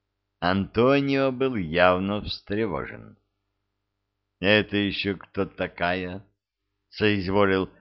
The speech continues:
обратить внимание на фрейлину Эльдер. «Для тебя на данном этапе своя», отмахнулся Арчибальд. «Потом объясним.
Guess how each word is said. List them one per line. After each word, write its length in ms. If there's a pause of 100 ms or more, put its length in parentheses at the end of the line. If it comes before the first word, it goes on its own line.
(100)
обратить 580
внимание 580
на 180
фрейлину 640
Эльдер. 640 (1200)
«Для 300
тебя 560
на 180
данном 380
этапе 380
своя», 580 (440)
отмахнулся 720
Арчибальд. 520 (680)
«Потом 540
объясним. 880